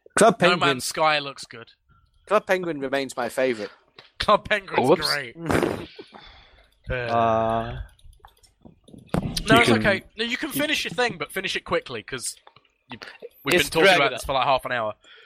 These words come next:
Speaker 3: And no one likes M M Os.
Speaker 1: Some people do.
Speaker 2: Yeah, M M Os are good.
Speaker 3: Nerds.
Speaker 2: M M Os are good.
Speaker 1: They count as people.
Speaker 3: Not really.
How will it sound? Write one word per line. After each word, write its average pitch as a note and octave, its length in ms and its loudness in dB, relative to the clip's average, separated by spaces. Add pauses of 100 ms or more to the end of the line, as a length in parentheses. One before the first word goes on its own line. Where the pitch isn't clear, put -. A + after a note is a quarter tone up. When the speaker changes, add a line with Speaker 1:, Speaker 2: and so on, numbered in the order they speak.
(920)
Speaker 3:
And F3 120 0
no E3+ 120 4
one D#3 160 2
likes C#3 240 -2
M A#2 120 -4
M G#2 140 -12
Os. G2 360 -8 (2750)
Speaker 1:
Some G3 200 2
people B2 280 -2
do. C3 240 -4 (440)
Speaker 2:
Yeah, F4 240 4
M D4+ 140 0
M D#4 80 -10
Os G#3 160 -10
are C3 40 -16
good. C3 120 -4
Speaker 3:
Nerds. E3+ 580 2 (760)
Speaker 2:
M C4 140 2
M E4 140 0
Os C#4 220 -2
are - 20 -10
good. - 180 -18
Speaker 1:
They E3+ 140 6
count G3 320 -2
as C3 100 -10
people. A#2 480 -8 (680)
Speaker 3:
Not A#2 260 0
really. G2 300 -6